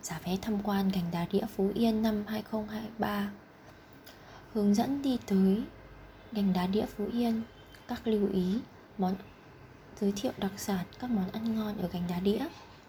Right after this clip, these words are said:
và giới thiệu về homestay, khách sạn ở gành Đá Đĩa. Gành Đá Đĩa là danh lam thắng cảnh kỳ vĩ được tạo nên bởi những hòn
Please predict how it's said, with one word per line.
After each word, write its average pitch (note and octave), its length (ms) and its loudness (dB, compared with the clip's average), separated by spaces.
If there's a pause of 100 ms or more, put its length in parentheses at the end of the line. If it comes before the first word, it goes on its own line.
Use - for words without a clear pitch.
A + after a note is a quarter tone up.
(600)
và F#3+ 280 2
giới F#3+ 220 -2
thiệu - 220 -2
về F#3+ 100 4 (100)
homestay, A3+ 680 0 (180)
khách C#4+ 120 -6
sạn A#3+ 280 -4
ở F3+ 160 -2
gành E3+ 160 -4
Đá F3 120 -2
Đĩa. G3+ 220 2 (3500)
Gành E3+ 200 6
Đá E3 120 0
Đĩa F#3 260 4 (340)
là G3+ 220 4
danh A#3+ 220 2
lam A#3+ 180 2
thắng F#3+ 300 0
cảnh G#3+ 160 2 (100)
kỳ E3+ 180 2
vĩ - 260 -2
được G#3 180 2
tạo - 140 -4 (100)
nên G3 240 6
bởi E3 160 0
những G3 120 -2
hòn A3 180 2